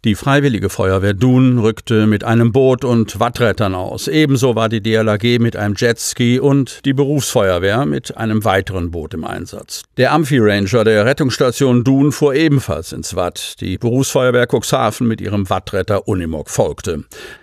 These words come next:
Als wir uns auf den Weg ins Watt gemacht haben, hatten sich die beiden Wattwanderer bereits vor der Flut auf die Rettungsbarke acht vor Neuwerk in Sicherheit gebracht, berichtete Timo Eichler.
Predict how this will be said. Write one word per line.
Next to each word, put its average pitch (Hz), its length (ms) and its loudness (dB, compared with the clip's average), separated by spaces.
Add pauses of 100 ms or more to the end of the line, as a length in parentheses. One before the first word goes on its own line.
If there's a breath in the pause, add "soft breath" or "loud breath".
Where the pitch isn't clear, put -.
Als - 260 -2
wir 156 120 2
uns 143 140 -4
auf 139 140 -2
den 127 220 2
Weg 139 260 0
ins 117 240 -4
Watt 101 220 -2
gemacht 78 380 -8
haben, 110 340 2
hatten 120 240 -2
sich 120 180 -4
die 117 120 0
beiden 113 380 0
Wattwanderer 107 720 0
bereits 98 420 -2
vor 117 160 0
der 101 140 0
Flut 147 360 2
auf 104 220 -2
die 101 160 -2
Rettungsbarke 101 880 -2
acht - 360 -4 (200 soft breath)
vor 101 180 0
Neuwerk 98 480 0
in 98 80 -4
Sicherheit 95 480 -4
gebracht, - 500 -10 (280 soft breath)
berichtete - 500 -2
Timo 98 380 -4
Eichler. 80 420 -6